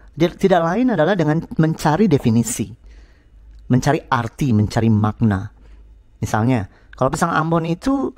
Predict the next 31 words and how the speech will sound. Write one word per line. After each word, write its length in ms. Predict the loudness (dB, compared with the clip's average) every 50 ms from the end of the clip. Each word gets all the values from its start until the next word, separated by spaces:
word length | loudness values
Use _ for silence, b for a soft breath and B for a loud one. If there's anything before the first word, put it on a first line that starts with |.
| b b b b -2
biasanya 320 | 0 0 0 2 2 2
didapati 480 | 2 2 4 2 2 2 0 0 2 0
lebih 240 | 2 2 2 2 2
banyak 320 | 0 0 -2 -2 -4 -4 -6 -14 -20 -20 -20 -12
di 160 | -4 -2 2 2
mana? 400 | 2 2 2 0 0 -2 -2 -4
Tumbuh 240 | -4 -4 -2 -2
suburnya 400 | -2 -2 -2 0 0 0 0 0
di 80 | 0 0
mana? 480 | 0 0 -2 -2 -2 -4 -4 -4 -4 -2
Kualitas 400 | -2 -2 -2 -2 -4 -4 0 0
paling 160 | -2 0 2
bagusnya 560 | 0 0 0 -2 -6 -4 -2 -2 -2 -2 -2 B B B B B B B _ -2 0
yang 160 | 0 0 0
mana? 320 | 0 0 0 -2 -2 -4 B B B B B B B
Kalau 160 | -2 -2 -2
pisang 320 | -4 -4 -4 -4 -2 -2
Raja 240 | -2 -2 0 0 0
itu 240 | 0 0 -4 -2 0
biasanya 320 | 0 0 0 0 -2 0
didapati 480 | 2 4 2 2 2 2 -2 0 -2 -2
di 320 | 0 2 2 2 0 -2 -8 b b b b -2 0
daerah 240 | 0 2 2 2
mana? 400 | 2 2 2 2 2 0 -2 -4 -10 -18 -20 -20 _ _ _ _ _ -20 -20 -12 -4
Yang 240 | -2 0 0 2 0
paling 160 | -2 0 0
bagus 480 | 0 0 0 0 0 -4 -6 -6 -14 _ _ _ _ -2 -2
yang 160 | 0 0 2
mana? 480 | 0 0 0 0 -2 -4 -10 -16 -20 -20 -20 _ _ _ _ -4
Anda 160 | 0 0 0
perlu 640 | 0 0 0 0 0 0 0 0 0 -2 -4 -6